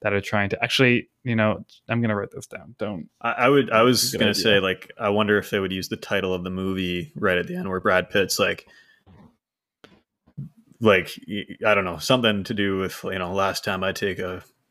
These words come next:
Speaker 2: last time I take
Speaker 1: Bullet
Speaker 2: a bullet
Speaker 1: train.
Speaker 2: train." Yeah.
Speaker 1: Yeah. I, or maybe, maybe it would have been better if he got, like, shot at the end and they're like, "You took a bullet for me." He's like, "No, I took a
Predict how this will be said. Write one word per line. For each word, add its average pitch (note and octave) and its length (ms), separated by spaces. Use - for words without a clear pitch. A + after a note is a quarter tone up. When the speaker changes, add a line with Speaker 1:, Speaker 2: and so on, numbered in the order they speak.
Speaker 2:
last G2+ 280
time G2 140
I F#2 60
take G#2+ 180
Speaker 1:
Bullet A2+ 180
Speaker 2:
a - 20
bullet G#2 180
Speaker 1:
train. A2+ 180
Speaker 2:
train." G#2 440
Yeah. F#2 260
Speaker 1:
Yeah. G#2+ 240
I, A#2+ 260
or D#3 240
maybe, C#3+ 340
maybe C#3 380
it - 300
would C3 80
have B2+ 80
been A#2+ 160
better A#2+ 180
if A2 80
he B2 80
got, A2 220
like, A2 200
shot A2+ 340
at A2+ 120
the A2+ 160
end G#2 360
and G#2 540
they're A#2 160
like, G#2+ 240
"You C#3 140
took E3 180
a D3+ 80
bullet E3 400
for C#3 220
me." B2 140
He's A2+ 120
like, A2 220
"No, A2+ 100
I G#2+ 60
took G#2+ 180
a A2 60